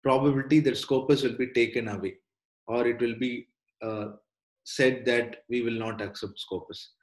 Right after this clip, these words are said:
But on the other hand, when you go for a U G C journal, there is a possibility that at times they will say that this journal has gone out of U G C. I will not,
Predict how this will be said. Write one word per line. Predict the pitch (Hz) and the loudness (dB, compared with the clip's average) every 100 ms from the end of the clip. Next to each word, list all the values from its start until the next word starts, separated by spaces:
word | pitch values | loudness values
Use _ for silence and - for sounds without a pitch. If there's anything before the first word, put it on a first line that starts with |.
| _ _ _ 131 | _ _ _ 0
But | 131 - - | 0 -2 -10
on | 123 127 | -6 -2
the | 123 | 0
other | 120 185 | 2 2
hand, | 180 147 151 151 | 2 0 -2 -4
when | - 123 | -6 -4
you | 123 | 0
go | 127 139 | 2 4
for | 156 | 4
a | 135 | 2
U | 123 139 | 2 2
G | 143 160 | 2 0
C | 170 | 0
journal, | 151 123 110 110 139 - _ _ _ | 0 0 -2 -4 -6 -10 _ _ _
there | 123 123 | 2 4
is | 143 - - - - | 4 0 -8 -6 0
a | 147 | 2
possibility | 143 135 131 127 123 113 107 151 - - _ _ | 4 4 4 2 0 0 0 -2 -6 -16 _ _
that | 117 123 147 147 - | -2 0 -2 -6 -8
at | 120 - | -8 -4
times | 131 131 139 131 - - - | 0 2 2 -2 -8 -6 0
they | 120 | 2
will | 117 | 2
say | 113 131 131 | 2 4 4
that | 123 113 - - _ _ _ _ | 4 2 -2 -18 _ _ _ _
this | 117 131 143 | -6 -2 0
journal | 135 131 131 127 | 2 2 2 2
has | 117 | 0
gone | 107 120 127 | 0 0 0
out | 120 104 | -2 -2
of | 113 101 | -4 -2
U | 110 | -4
G | 107 | -4
C. | 104 107 104 | -4 -4 -4
I | 104 110 | -2 -2
will | 107 113 107 | 0 -2 -4
not, | 113 117 | -4 -4